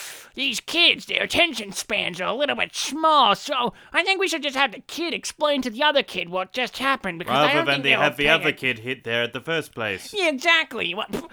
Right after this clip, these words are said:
Speaker 1: what, you think girls should be on the adventures to begin with? No, they gotta come in halfway through. Like, that's how it feels. Like, it just feels like, but it did feel like something Tommy Wiseau would do, but for kids. Like, she walks in, she's like,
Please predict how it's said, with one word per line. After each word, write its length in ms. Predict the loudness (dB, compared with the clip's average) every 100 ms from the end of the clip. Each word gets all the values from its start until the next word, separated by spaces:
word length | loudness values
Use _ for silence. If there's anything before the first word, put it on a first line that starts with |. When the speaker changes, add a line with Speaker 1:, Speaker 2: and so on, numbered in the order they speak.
| -8
Speaker 1:
what, 240 | -4 -4 -6
you 60 | -6
think 260 | -4 -4 0
girls 340 | 2 4 4
should 140 | 2
be 100 | -2
on 120 | 0 0
the 100 | -2
adventures 540 | 2 2 2 0 0
to 140 | 0 0
begin 340 | 0 -2 0
with? 180 | -2 0
No, 160 | 0
they 120 | 2 4
gotta 160 | 2
come 260 | 2 -2 0
in 140 | 0
halfway 420 | 2 4 2 0
through. 560 | -4 -6 0 0 2 0
Like, 220 | 2 2
that's 220 | 4 2 4
how 180 | 4 4
it 100 | 0
feels. 420 | -8 -2 0 0
Like, 140 | -2
it 80 | -2
just 180 | -6 -6
feels 240 | -4 -4
like, 220 | 0 -2 -2 -20 -18 -4
but 100 | 0
it 100 | 2
did 200 | 2 2
feel 160 | 2 4
like 140 | 4
something 220 | 4 0
Tommy 240 | 2 0 2
Wiseau 420 | 0 2 4 4
would 160 | 2 0
do, 160 | -2
but 140 | -2 -2
for 140 | -4
kids. 540 | -6 0 2 2 0 0
Like, 300 | 2 2 -2 -18 -14
she 280 | -4 0 0
walks 380 | 6 8 8 6
in, 140 | 2
she's 160 | 2 -4
like, 160 | -4